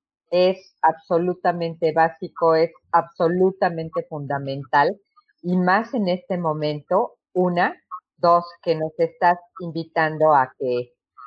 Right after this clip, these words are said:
a que también nosotros, eh, todos los que estamos ahorita en este foro y a todos extensivo,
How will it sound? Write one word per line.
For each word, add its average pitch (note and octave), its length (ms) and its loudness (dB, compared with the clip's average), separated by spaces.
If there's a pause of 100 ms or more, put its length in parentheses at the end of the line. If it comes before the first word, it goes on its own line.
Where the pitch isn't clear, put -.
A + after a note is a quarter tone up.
(140)
a E3+ 60 -6
que G3 120 -2
también G3+ 340 2
nosotros, G3 680 0 (200)
eh, C#3 320 -2 (680)
todos G3+ 260 6
los G3+ 160 2
que F3 100 -2
estamos E3 440 -2
ahorita D#3 460 -4
en D3+ 100 -8
este E3 320 -6
foro E3+ 280 2
y E3 200 0
a D3+ 160 2
todos F3 480 0 (260)
extensivo, F#3 960 -2